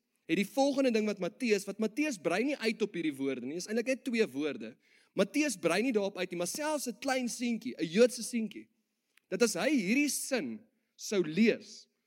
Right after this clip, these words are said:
sou sy hare op sy arm begin rys het. Want hulle het verstaan wat die dynamics is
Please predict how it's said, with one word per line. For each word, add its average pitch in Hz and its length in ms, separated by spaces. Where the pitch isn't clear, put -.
sou 214 200
sy 214 160
hare 156 680
op - 140
sy 196 100
arm 185 360
begin 156 300
rys 139 380
het. 101 140
Want 185 160
hulle 196 140
het 285 140
verstaan 233 720
wat 151 140
die - 100
dynamics 165 760
is - 320